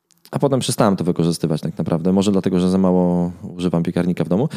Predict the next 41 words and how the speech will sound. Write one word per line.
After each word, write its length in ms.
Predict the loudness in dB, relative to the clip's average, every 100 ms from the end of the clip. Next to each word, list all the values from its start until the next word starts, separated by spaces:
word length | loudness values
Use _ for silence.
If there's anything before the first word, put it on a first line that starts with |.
| -4
To 140 | -4 -2
może 240 | -6 2 2
mieć 120 | 2
to 80 | 0
zastosowanie, 460 | 2 0 2 2
wiesz, 180 | 0 0
jesteś 400 | -2 -2 -4 -2
sobie 200 | 0 2
w 60 | 2
ogrodzie, 400 | 4 2 4 2
s-, 180 | 0 -2 -6
siedzisz 260 | -2 -2 -2
sobie 180 | 0 2
ze 60 |
znajomymi, 480 | 2 2 2 2 2
a 80 | 0
w 40 |
domu 300 | 0 2 0 -2 -16 _
dochodzi 680 | -10 -2 0 2 0 0 -2 -4 -2
pieczeń 360 | -2 0 -2 -2
w 100 | -6
piekarniku 500 | -4 -2 -2 0 0
i 60 |
nie 80 | 2
musisz 220 | 0 -2
co 100 | -6
chwilę 200 | -4 -2
zaglądać 520 | -2 0 0 0 -2
i, 120 | -4 -6 -10 -20 _ -6
i 40 |
patrzeć, 320 | -4 -4 -4
kiedy 180 | -4 -4
się 60 | -2
ta 120 | -2
pieczeń 280 | -2 -2 -2
skończy, 280 | -2 -4 -4
tylko 120 | -4
dostajesz 300 | -2 -2 -4
powiadomienie 480 | -2 0 2 0 -2
na 100 | -4
telefon. 360 | -4 -4 -6